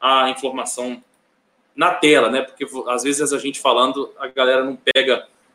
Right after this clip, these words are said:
tudo direitinho. Então aí dá pra pintar, dá pra escrever, dá pra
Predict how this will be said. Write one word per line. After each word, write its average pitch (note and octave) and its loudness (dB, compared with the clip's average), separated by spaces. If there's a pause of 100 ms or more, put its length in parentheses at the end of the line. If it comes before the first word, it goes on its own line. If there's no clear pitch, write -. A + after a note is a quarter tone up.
(160)
tudo D3 2
direitinho. C#3 -2
Então C#3+ -4
aí D#3+ 0
dá C3+ 0
pra A#2+ -4
pintar, C3+ 0
dá G#2+ 0
pra A#2+ -2
escrever, C3 2
dá A#2+ -4
pra A#2 -2